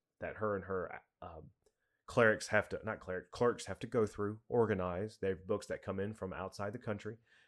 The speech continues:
and they, they have to go over and see where they go and if any information is necessary. She also states, unfortunately, that if it's information that they already have and no changes, they notate it, they notate where it came from, who the author is. Uh,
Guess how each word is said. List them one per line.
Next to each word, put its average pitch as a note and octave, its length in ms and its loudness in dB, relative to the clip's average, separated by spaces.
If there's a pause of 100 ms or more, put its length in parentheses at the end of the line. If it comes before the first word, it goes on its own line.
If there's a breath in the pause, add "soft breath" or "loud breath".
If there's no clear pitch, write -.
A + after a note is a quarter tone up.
(120)
and A#2+ 100 2
they, A2 100 8
they G#2+ 140 4
have F#2+ 200 2
to E2+ 60 -8
go F2 240 2
over E2+ 420 -2
and E2+ 260 -10
see F#2 160 -8
where F2 140 -6
they E2 120 -6
go E2 280 -4
and E2 100 -6
if E2 60 -10 (260)
any G2 200 -4
information F#2 440 -2
is F2 80 -8
necessary. F#2+ 600 -2 (640)
She - 120 4
also F3 220 8
states, A2 380 4
unfortunately, F2 600 -4
that E2 180 -2
if - 160 -6
it's - 280 -8 (520)
information G#2+ 520 4
that F#2 120 0
they F#2+ 120 2
already F2+ 260 2
have A2 340 6
and F2 120 0
no F#2+ 100 4
changes, A2+ 800 0
they E2 320 0
notate G2 440 2
it, F#2+ 240 -4 (120)
they F2+ 100 -2
notate F2 400 -6
where E2 140 -6
it - 100 -14
came G#2+ 220 -2
from, G#2 200 0
who F2+ 120 -4
the - 80 -2
author G2 400 -2
is. G2 260 -4 (580)
Uh, D2 260 -12